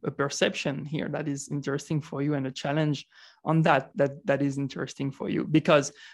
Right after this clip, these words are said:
I have absolutely no doubt that, I mean, you're, you're wise, you're smart, you're, you're brilliant, you're, um,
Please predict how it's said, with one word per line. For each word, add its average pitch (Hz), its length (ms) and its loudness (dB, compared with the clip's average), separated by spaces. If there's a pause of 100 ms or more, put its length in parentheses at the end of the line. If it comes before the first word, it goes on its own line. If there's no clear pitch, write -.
I 180 60 6
have 190 100 6
absolutely 196 640 4
no 185 300 4
doubt 160 360 2 (140)
that, 143 260 -2 (920)
I - 40 -6
mean, 165 140 4
you're, 151 200 4
you're 156 180 4
wise, 170 640 2 (680)
you're 131 220 0
smart, 175 500 0 (680)
you're, 147 360 2
you're 143 180 0
brilliant, 165 560 2 (640)
you're, 147 600 2 (1800)
um, - 360 -2